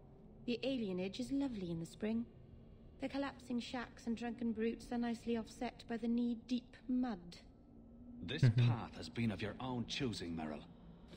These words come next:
Speaker 2: A path that has saddened the clan greatly.
Speaker 1: Perhaps if the clan was more accepting of the ancient ways and not so mired in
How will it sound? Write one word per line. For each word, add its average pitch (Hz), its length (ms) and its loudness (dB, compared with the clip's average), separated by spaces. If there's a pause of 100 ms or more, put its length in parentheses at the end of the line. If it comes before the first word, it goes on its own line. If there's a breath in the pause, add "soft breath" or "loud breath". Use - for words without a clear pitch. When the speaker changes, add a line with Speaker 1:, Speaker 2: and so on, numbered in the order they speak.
Speaker 2:
A 101 80 -4
path 123 440 -4
that 95 120 -6
has 90 120 -4
saddened 104 480 -2
the 82 100 -4
clan 87 400 -2
greatly. 80 500 -4 (840)
Speaker 1:
Perhaps 262 360 -4
if 294 120 -8
the 262 60 0
clan 247 320 -2
was 220 140 -2
more 220 140 2
accepting 208 640 -2
of 196 160 -2
the 208 160 0
ancient 208 420 2
ways 185 400 0
and 190 80 0
not - 140 -2
so - 120 -4
mired 196 480 0
in 190 140 0